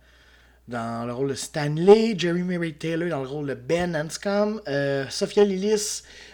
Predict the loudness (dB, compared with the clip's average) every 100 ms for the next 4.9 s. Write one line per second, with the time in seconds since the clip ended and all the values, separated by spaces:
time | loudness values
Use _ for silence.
0 | -10 -6 -2 -2 -2 -4 -4 -4 -4 -4
1 | 0 0 0 -4 -6 -2 0 2 2 2
2 | -2 -4 0 4 6 6 2 -6 -8 -6
3 | -6 -4 -4 -2 -2 -2 -2 -2 0 -2
4 | -4 -6 -4 -4 -2 -2 -2 -4